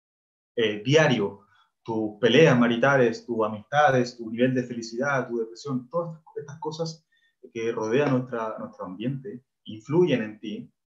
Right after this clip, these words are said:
y genera que a ti te duela algo más y te puedas sensibilizar y todo eso, bla, bla, bla". Hablamos de estos tres mecanismos, que son los tres mecanismos que se sabe hasta ahora por los cuales funciona la epigenética.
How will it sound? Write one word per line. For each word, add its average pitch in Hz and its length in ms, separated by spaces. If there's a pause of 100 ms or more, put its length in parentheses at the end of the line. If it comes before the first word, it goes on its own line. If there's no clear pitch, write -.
y 110 80
genera 147 640
que 139 80
a 123 80
ti 147 140
te 131 140
duela 143 340
algo 127 200
más 151 300
y 117 120
te 113 100
puedas 135 300
sensibilizar 123 840
y 120 80
todo 120 240
eso, - 240
bla, 127 140
bla, 120 160
bla". - 300 (680)
Hablamos 147 360
de 127 160
estos 127 180
tres 127 160
mecanismos, 120 580
que 110 80
son 123 140
los 120 100
tres 123 140
mecanismos 131 540 (200)
que - 80
se - 100
sabe 113 200
hasta 123 180
ahora 127 220
por 113 80
los 95 100
cuales 101 280
funciona 107 320
la 101 80
epigenética. 123 560